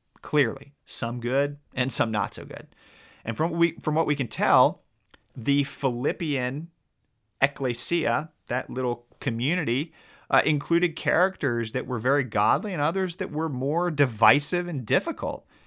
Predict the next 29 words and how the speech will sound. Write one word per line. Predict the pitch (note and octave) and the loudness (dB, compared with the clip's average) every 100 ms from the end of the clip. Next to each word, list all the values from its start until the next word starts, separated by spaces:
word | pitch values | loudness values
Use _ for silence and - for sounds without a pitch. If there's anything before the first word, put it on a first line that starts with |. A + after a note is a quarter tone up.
| _ _ _ - | _ _ _ 0
Uh, | B2 - | 2 4
in | C#3 | 2
verse | A#2+ F3 G3 | 2 2 4
seventeen, | - E3 D3 A#2+ - E3 E3 A2+ C3 D3 _ | 4 4 2 -2 -4 -2 -2 -4 -6 -12 _
it's | A#2+ | -8
pretty | - - E3+ | -4 -2 -2
clear | - E3 E3 A#2 C3 D#3 _ _ | -2 0 2 2 0 -4 _ _
that | A#2 B2 - | -2 -2 -2
Paul, | - E3 C3+ C3+ D#3 - - _ - | 0 4 6 6 2 -4 -20 _ -4
uh, | A#2+ | 0
is | A#2+ C#3 | 2 2
not | C3+ B2+ D#3 - | 2 4 4 4
happy | - B2 D#3 F#3+ G2+ A2 D#3 - _ _ _ - | 2 4 4 4 -2 -4 -6 -12 _ _ _ -4
with | B2 C#3 - - - | 0 0 -2 -18 -12
those | G#2+ C3 C#3 C#3+ | 0 4 4 4
prison | - - D#3 D#3 C#3 B2 | 0 -4 -2 0 0 -2
brothers | A2 G#2 G#2 A#2+ D3+ D3 | -2 -2 0 -2 -2 -4
who | A2+ | -8
preach | - - C3+ - | -6 -8 -8 -8
Christ | - A#2+ A#2+ - | -4 -2 0 -2
out | A#2 | -4
of | G#2+ | -4
selfish | - A2+ A2+ G#2+ | -2 -2 -2 -8
ambition. | G2 F#2 A2+ C#3+ G2+ G#2+ C#3+ - - - _ _ - | -10 -6 -4 -2 -4 -6 -10 -14 -20 -20 _ _ -2
Um, | B2+ B2 A#2+ - _ | 2 2 0 -8 _
but | A2+ A2+ C#3 | -4 0 0
in | C3 | 0
verse | A2+ G#2+ - | -2 -2 -2
eighteen, | G#2 F#2+ - E3+ G#3+ C#3+ C3 | -4 -4 -6 -4 -2 -2 -4